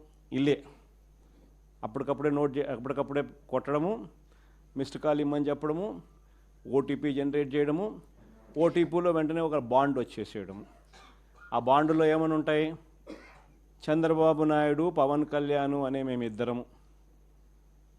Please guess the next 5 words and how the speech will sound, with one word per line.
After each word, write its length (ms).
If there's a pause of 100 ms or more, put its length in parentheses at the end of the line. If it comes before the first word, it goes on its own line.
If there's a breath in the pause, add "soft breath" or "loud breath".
(1080)
త్రికరణ 480
శుద్ధితో 500
ప్రమాణం 540
చేస్తా 380
ఉన్నాము." 420